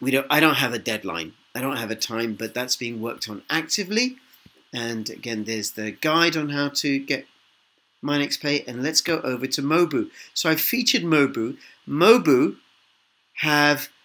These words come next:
reached their soft cap. This is good news. This means the project is gonna happen. The pre-sale is still going on. The twenty-five percent bonus ends, says here twenty-seven days, but by the time this goes out, it'll be twenty-six days. So they've reached their million dollar soft cap. So the project is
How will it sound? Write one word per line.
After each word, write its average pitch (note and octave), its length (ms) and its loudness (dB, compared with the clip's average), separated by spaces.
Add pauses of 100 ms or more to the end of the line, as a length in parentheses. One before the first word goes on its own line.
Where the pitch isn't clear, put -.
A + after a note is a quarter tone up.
(140)
reached D3+ 480 2
their E3 160 4
soft D#3+ 380 0
cap. - 260 -4
This - 180 0
is E3 100 0
good D#3 240 4
news. C3+ 280 0
This E3+ 220 2
means F3+ 240 -4
the C#3 80 -8
project D#3+ 600 -4
is D#3 140 0
gonna B2+ 220 -2
happen. B2 500 -8 (260)
The A2+ 80 -8
pre-sale F3+ 640 0
is - 160 -2
still D#3+ 240 2
going B2+ 360 0
on. G3 260 -2 (300)
The - 60 -18
twenty-five E3 580 0
percent C3+ 320 0
bonus C#3 400 2 (100)
ends, D3+ 500 0 (180)
says F#3 240 4
here E3 120 6
twenty-seven C#3 540 2
days, A2 220 -2
but A2+ 200 -6
by A#2 120 -6
the A2+ 80 -8
time C3 240 -6
this A#2 140 -4
goes A2 220 -2
out, G#2 140 -6
it'll G#2+ 100 -6
be G#2 120 -10
twenty-six A2 600 0
days. B2+ 380 0 (380)
So - 160 -2
they've C3 180 0
reached G3 220 2
their D#3 100 6
million C#3+ 300 2
dollar A#2 220 0
soft - 280 -2
cap. B2+ 220 -4
So B2+ 100 -4
the A2+ 100 -6
project F#3 560 0
is A2 200 -2